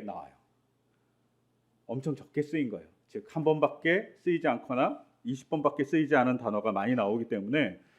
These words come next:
이 육십팔 편을 해석하는 게 용이하지 않습니다. 그래갖고 학자들끼리 엄청 싸웁니다. 엄청 싸운다기보다는 "이런 의견일 거야." 이렇게 얘기하는 거죠.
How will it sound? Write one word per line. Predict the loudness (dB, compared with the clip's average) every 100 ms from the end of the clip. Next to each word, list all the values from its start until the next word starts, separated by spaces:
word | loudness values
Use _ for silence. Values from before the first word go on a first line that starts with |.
| _ _ -6
이 | 0 2 2 2 -4 -2
육십팔 | -2 0 -4 -2 -4
편을 | -2 0 0 0
해석하는 | -2 -4 -4 -2 0
게 | 0 0 -2
용이하지 | -2 2 4 6 4 2
않습니다. | -2 -6 -16 -16 _ _ _ _ _ _ _ -4
그래갖고 | 0 0 0 -2 -2
학자들끼리 | -4 -4 -2 -2 -4 -4 -2 -4 -8 -20 -16
엄청 | -8 -2 0 0 -2 -4
싸웁니다. | -2 -4 -6 -12 _ _ _ _ _ _ _ _ _ _ _ _ _ _ _ -20 -20 -20
엄청 | -20 -18
싸운다기보다는 | -6 -2 -2 2 2 2 0 -2 -4 -8
"이런 | 0 2 2
의견일 | 2 0 -2 -4
거야." | -4 -4
이렇게 | -4 -6 -4
얘기하는 | -8 -6 -4 -2
거죠. | -4 -6